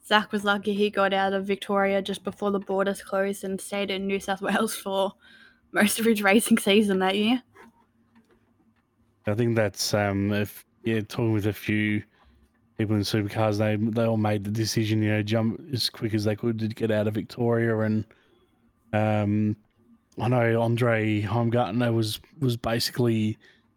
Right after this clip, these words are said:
Speaker 2: skipping ahead of all the lockdowns. Somehow he just managed to pick it that year
Speaker 1: <laughs>
Speaker 2: and just stayed ahead of them. So
Speaker 1: It's just the
Speaker 2: him
Speaker 1: luck
Speaker 2: and
Speaker 1: of the draw, really.
Speaker 2: Yeah.
Speaker 1: Like, just try and escape and do your best to keep escaping till it's done.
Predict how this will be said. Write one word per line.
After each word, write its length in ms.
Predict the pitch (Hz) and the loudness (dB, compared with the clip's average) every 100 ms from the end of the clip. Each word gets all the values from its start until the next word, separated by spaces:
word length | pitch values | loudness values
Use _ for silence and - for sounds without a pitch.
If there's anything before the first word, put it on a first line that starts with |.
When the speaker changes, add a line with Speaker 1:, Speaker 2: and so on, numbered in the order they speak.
| _ | _
Speaker 2:
skipping 440 | - - 120 117 110 | -6 -2 0 2 2
ahead 240 | 104 117 | 2 2
of 280 | 113 101 101 | 0 -2 -4
all 160 | 120 113 | -2 0
the 80 | 110 | 0
lockdowns. 540 | 120 - 123 110 107 | -2 -2 -2 0 0
Somehow 420 | - 120 110 113 | -2 0 0 0
he 60 | 107 | 0
just 200 | 104 - | -2 -2
managed 360 | 120 113 110 | 0 0 -2
to 60 | - | -6
pick 240 | 104 127 | -6 -4
it 100 | 110 | -4
that 200 | 107 104 | -2 -2
year 300 | 107 113 113 - _ _ - - | 0 0 -2 -4 _ _ -16 -8
Speaker 1:
<laughs> 440 | 214 - 226 - | -6 -6 -10 -6
Speaker 2:
and 240 | 107 104 104 | -4 -2 -2
just 180 | - | -2
stayed 300 | - 123 110 | -2 0 0
ahead 200 | 104 120 | 0 0
of 100 | 117 | 0
them. 220 | 113 107 101 | 0 0 0
So 400 | - 110 110 107 - - - - - | 0 0 0 -2 -8 -20 -20 -20 -18
Speaker 1:
It's 120 | - | -8
just 200 | - 269 | -2 0
the 80 | 240 | 4
Speaker 2:
him 60 | 214 | 4
Speaker 1:
luck 120 | 214 | 4
Speaker 2:
and 80 | 208 | 2
Speaker 1:
of 80 | |
the 100 | 202 | 0
draw, 260 | 190 208 214 | -2 2 2
really. 420 | 214 196 202 202 208 | 4 2 0 0 2
Speaker 2:
Yeah. 40 | |
Speaker 1:
Like, 220 | - 104 - - - _ | 2 0 -6 -18 -20 _
just 180 | - - | -6 -2
try 180 | - 214 | 2 4
and 100 | 208 | 4
escape 480 | 202 - 196 202 208 | 2 -2 -2 -2 -2
and 140 | 196 | -2
do 80 | 190 | 0
your 160 | 196 190 | 2 2
best 300 | 196 202 - | 2 0 2
to 360 | 220 202 196 - | 4 6 4 2
keep 300 | - 214 208 | 2 2 2
escaping 520 | 202 - 208 208 208 | -6 -4 -4 -2 -4
till 180 | 202 196 | -2 -4
it's 180 | 202 190 | -4 -2
done. 360 | 208 208 208 | -2 0 -2